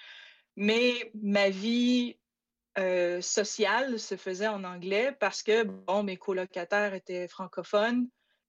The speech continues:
mais, euh, mes amis, euh, s-, pardon, mes, mes colocataires étaient anglophones, mes amis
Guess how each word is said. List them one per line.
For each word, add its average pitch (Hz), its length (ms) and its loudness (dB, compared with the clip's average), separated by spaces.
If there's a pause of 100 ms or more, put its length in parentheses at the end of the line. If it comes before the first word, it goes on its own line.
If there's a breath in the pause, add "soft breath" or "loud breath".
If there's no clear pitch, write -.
(160)
mais, 185 400 -4
euh, 175 600 -6 (460)
mes 196 300 2
amis, 214 540 4
euh, 190 180 0
s-, 180 180 -4 (160)
pardon, 202 240 0
mes, 196 240 -2
mes 196 140 -4
colocataires 220 600 0
étaient 196 140 -8
anglophones, 190 600 -2
mes 190 240 -2
amis 214 500 2